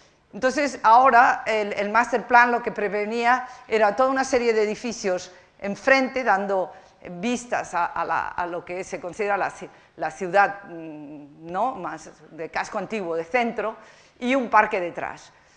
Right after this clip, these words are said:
Yo lo primero que me, me planteé es que no quería, eh, ocupar toda mi parcela, no quería hacer,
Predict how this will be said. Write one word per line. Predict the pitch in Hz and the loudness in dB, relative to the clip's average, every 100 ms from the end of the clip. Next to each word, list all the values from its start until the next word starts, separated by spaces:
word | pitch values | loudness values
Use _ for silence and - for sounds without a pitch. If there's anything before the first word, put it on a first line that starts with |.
| _ - | _ 0
Yo | 247 | 4
lo | 277 | 4
primero | 240 277 302 294 | 2 2 4 4
que | 269 | 2
me, | 247 233 | 0 0
me | 226 - 233 202 | -4 -4 -4 -2
planteé | 233 226 240 254 254 247 | 0 0 4 6 6 2
es | 240 | -2
que | - 240 262 - - - | 0 2 2 -4 -18 0
no | 254 277 | 2 4
quería, | 277 269 254 185 170 - - - _ _ | 4 4 8 8 6 -2 -16 -20 _ _
eh, | 220 214 214 208 | 0 2 2 2
ocupar | 220 226 190 262 254 | 0 -2 8 8 10
toda | 254 233 | 6 4
mi | 220 | 2
parcela, | 208 190 240 220 214 254 - - _ _ _ _ _ _ _ - | -4 0 2 2 2 -2 -16 -20 _ _ _ _ _ _ _ -10
no | 180 208 | -4 -2
quería | 226 226 220 | 0 4 4
hacer, | 208 226 208 | 4 2 0